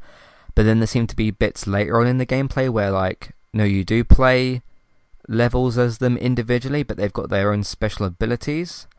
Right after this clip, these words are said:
So I'm wondering that the way I'd want this game to play out, and again, it wasn't fully clear, it was more sort of teaser-esque, is,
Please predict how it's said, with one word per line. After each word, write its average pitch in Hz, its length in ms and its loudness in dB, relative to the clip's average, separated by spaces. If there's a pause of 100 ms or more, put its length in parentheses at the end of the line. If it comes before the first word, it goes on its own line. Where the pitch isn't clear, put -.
(420)
So - 160 2
I'm 147 160 4
wondering 143 440 2
that 120 100 2
the 127 80 0
way 156 140 2
I'd 170 220 2
want 131 220 -2
this 123 120 -4
game 117 220 -4
to 107 100 -6
play 107 280 -2
out, 95 160 0
and 101 80 -2
again, 101 160 0
it 85 80 -4
wasn't 98 340 -2 (300)
fully 104 360 0
clear, 95 220 -2
it - 60 -4
was 95 120 -6
more 98 140 -4
sort - 160 -6
of - 160 -6
teaser-esque, - 1800 -6 (560)
is, 110 580 2